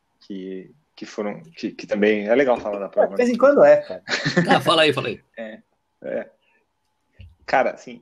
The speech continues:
Speaker 1: cê-, eu, cê-, vocês até falaram sobre isso no, no programa, cara, sobre G P S dependência, cara, Garmin dependência nessa história. Cara, cinquenta, vai, quarenta mil pessoas, cara, todo mundo parado no mesmo lugar, é óbvio que o G P S
Speaker 3: Lógico.
Speaker 1: não pegar direito, né, cara?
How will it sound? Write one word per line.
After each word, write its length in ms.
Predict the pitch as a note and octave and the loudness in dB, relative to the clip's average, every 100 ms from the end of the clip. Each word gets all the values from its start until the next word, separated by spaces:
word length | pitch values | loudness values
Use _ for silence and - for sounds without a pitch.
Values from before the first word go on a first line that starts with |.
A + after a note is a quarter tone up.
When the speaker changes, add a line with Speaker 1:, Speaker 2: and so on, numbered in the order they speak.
| _ _ _ _ _ | _ _ _ _ _
Speaker 1:
cê-, 260 | - - - | -20 -20 -14
eu, 220 | B2+ B2 | -12 -12
cê-, 140 | - C3 | -14 -16
vocês 240 | D#3+ E3 | -14 -14
até 200 | D3+ G3+ | -12 -12
falaram 280 | G3 C3+ C3 | -10 -10 -8
sobre 280 | - A2 A2 | -8 -8 -8
isso 200 | G#2+ A2+ | -10 -10
no, 600 | G#2 G#2 G2 F#2 F#2+ F#2 _ | -8 -8 -10 -12 -18 -20 _
no 80 | A2 | -14
programa, 480 | - G2+ G2 G#2+ F#2+ | -4 -2 2 2 2
cara, 220 | G2+ F#2 | -2 -6
sobre 500 | - G#2+ G2 F2+ - - | -4 -4 -2 -4 -6 -12
G 180 | - | -8
P 140 | A#2 G#2+ | -2 2
S 340 | G2+ G#2+ - | 4 2 -4
dependência, 640 | G2+ G2 G2 F#2 G2 - - | -10 -8 -10 -8 -10 -14 -18
cara, 220 | - - | -18 -12
Garmin 420 | G2 F#2+ F#2 G#2 | -6 -6 -4 -6
dependência 640 | G#2+ G2+ G2 F#2 G2 - F#2+ | -6 -6 -6 -8 -8 -10 -20
nessa 160 | F#2 - | -20 -16
história. 380 | - G#2 F#2+ - _ _ - _ _ | -4 -2 -2 -10 _ _ -20 _ _
Cara, 320 | - A#2 E2+ - _ _ _ _ _ _ | -2 -2 -2 -8 _ _ _ _ _ _
cinquenta, 500 | - B2+ B2+ C3 B2 - - | -14 -10 -6 -6 -6 -8 -2
vai, 220 | G2+ - | -2 0
quarenta 420 | A2 G#2 B2+ B2 | -2 -2 -4 -8
mil 120 | A#2 | -10
pessoas, 420 | A2+ A2 G#2+ G2+ | -12 -12 -8 -8
cara, 160 | - G2+ | -6 -6
todo 160 | A#2+ A#2 | -6 -8
mundo 100 | A2 | -2
parado 320 | A2 G#2 G#2+ | 0 0 -2
no 40 | G#2 | -6
mesmo 220 | G2+ G2 | -10 -4
lugar, 300 | G2 G#2+ G2 | 0 0 0
é 80 | G2+ | -2
óbvio 360 | G#2+ G2 G2 | -4 -6 -14
que 60 | G2+ | -16
o 40 | |
G 100 | G2 | -14
P 140 | - F#2+ | -8 -6
S 100 | F#2+ | -6
Speaker 3:
Lógico. 180 | G2+ F#2 | -8 -10
Speaker 1:
não 40 | |
pegar 200 | F#2 F#2+ | -12 -12
direito, 420 | G2+ F#2 E2+ _ _ | -12 -12 -12 _ _
né, 60 | |
cara? 160 | - | -20